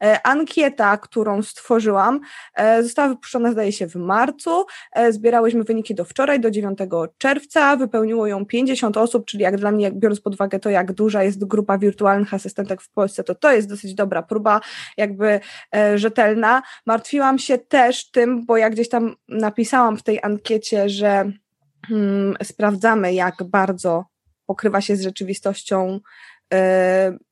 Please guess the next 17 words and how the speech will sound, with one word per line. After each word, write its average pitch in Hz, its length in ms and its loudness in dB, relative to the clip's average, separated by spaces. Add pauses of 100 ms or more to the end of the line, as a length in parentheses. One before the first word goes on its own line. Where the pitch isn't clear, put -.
(120)
jakby 190 460 -2
jak 220 220 2
bardzo 214 720 0 (100)
praca 226 540 0
wirtualnej 220 600 0
asystentki 214 420 -6
pokrywa 196 340 -8
się 202 120 -12
z - 40 -14
tym, 214 140 -6
co 196 140 -6
ludzie 196 280 0
myślą, 208 400 -2 (380)
e, 202 200 2
na 220 160 4
jej 208 180 0
temat, 214 460 0